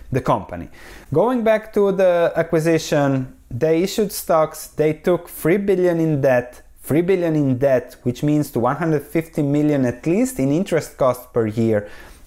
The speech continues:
If I look on the average cycle, free cash flows, let's take two hundred, two thousand fifteen as the average,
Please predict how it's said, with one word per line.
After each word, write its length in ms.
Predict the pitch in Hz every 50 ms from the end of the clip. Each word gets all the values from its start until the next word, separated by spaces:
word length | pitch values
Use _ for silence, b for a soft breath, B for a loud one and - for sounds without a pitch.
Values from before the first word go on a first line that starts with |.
| B B
If 240 | - 220 262 262 -
I 80 | 339 311
look 240 | 294 285 277 269
on 100 | 262 233
the 140 | 220 208 208
average 320 | 208 214 220 226 214 208 202
cycle, 680 | - - 220 196 196 190 190 - 156 135 123 B B B B B B -
free 220 | - - 254 254
cash 320 | 262 - 254 226 226 226
flows, 300 | - - 160 139 131 127
let's 220 | 180 226 285 - -
take 240 | - 285 214 170 -
two 100 | 190 180
hundred, 440 | - 220 190 185 175 160 156 -
two 80 | - 220
thousand 300 | 214 202 180 165 156 143
fifteen 420 | 131 - 202 - - 165 147 - -
as 280 | 139 151 196 240 247
the 160 | 240 262 208 165
average, 640 | 151 139 135 139 143 143 143 147 143 131 - -